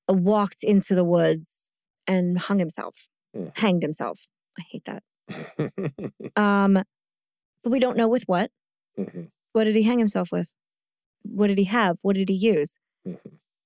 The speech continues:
Speaker 1: What did he, wh-, where's the murder weapon? Where's anything? I struggle to find any, any, like, really good, concrete,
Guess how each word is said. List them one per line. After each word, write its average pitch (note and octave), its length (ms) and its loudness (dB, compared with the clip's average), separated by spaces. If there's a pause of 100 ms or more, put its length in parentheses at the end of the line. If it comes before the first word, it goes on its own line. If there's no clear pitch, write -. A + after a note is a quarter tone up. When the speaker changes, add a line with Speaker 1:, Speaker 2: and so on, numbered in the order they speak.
(160)
Speaker 1:
What B3 120 2
did A3+ 100 2
he, G3+ 140 0 (100)
wh-, A3+ 460 -4
where's A3+ 280 2
the A3+ 100 0
murder A#3 280 2
weapon? F3 460 -2 (760)
Where's A#3+ 220 2 (100)
anything? A3+ 600 0 (760)
I A#3+ 100 2
struggle D4+ 580 2
to D#4 140 0
find A#3 540 2 (880)
any, B3+ 400 2
any, B3+ 380 2
like, A3 280 4 (140)
really A#3+ 640 2 (120)
good, G#3+ 520 2 (720)
concrete, B3 1000 2